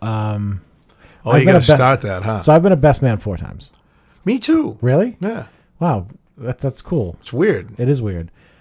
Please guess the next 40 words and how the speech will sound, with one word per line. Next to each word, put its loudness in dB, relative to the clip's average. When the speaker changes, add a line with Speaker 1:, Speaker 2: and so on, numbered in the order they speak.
Speaker 1:
Um, 0
and -2
I've -2
been 2
in 4
eleven 0
weddings, -10
so -2
I, 0
I've 0
been, 0
I 0
know 4
this -6
pretty 0
well, -2
I -10
think. -14
Right? -10
Speaker 2:
Maybe. -4
Speaker 1:
Maybe. 2
I -2
mean, 0
I 0
guess, -2
a-, -4
and 4
I've 2
planned 0
a -4
wedding. -14
Speaker 2:
I've -8
been -4
married -4
twice. -10
Speaker 1:
Okay, -6
so -8
you 0
know -2
too. -10